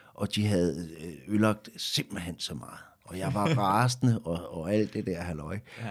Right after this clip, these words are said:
Speaker 1: Og når man så hører, og man kan gå ind og høre, øh, joken er på Pædagog på Afveje, som ligger på, øh, frit tilgængelig inde på, på YouTube.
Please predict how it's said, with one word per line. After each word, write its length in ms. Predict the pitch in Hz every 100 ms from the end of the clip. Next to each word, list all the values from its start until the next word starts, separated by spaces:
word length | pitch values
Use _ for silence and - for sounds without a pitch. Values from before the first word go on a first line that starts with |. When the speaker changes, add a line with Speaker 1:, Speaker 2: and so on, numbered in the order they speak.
| 95
Speaker 1:
Og 160 | - 98
når 80 | 98
man 120 | 104
så 160 | 143
hører, 280 | 120 113 120
og 160 | 120 98
man 120 | 98
kan 120 | 98
gå 100 | 104
ind 120 | 107
og 80 | 120
høre, 280 | 104 95 98
øh, 500 | 76 73 71 71 76 90 87 - 82 -
joken 260 | 95 101
er 160 | 90 78
på 320 | - 92 78 -
Pædagog 340 | 107 80 87
på 80 | 92
Afveje, 420 | 78 78 90 85
som 160 | 82 78
ligger 280 | 80 87 85
på, 340 | - 76 78
øh, 340 | 73 76 71 - - - 82
frit 220 | - 85 -
tilgængelig 420 | - 82 65 85
inde 160 | 76
på, 120 | 76 82
på 180 | 85 82
YouTube. 420 | 80 76 - 80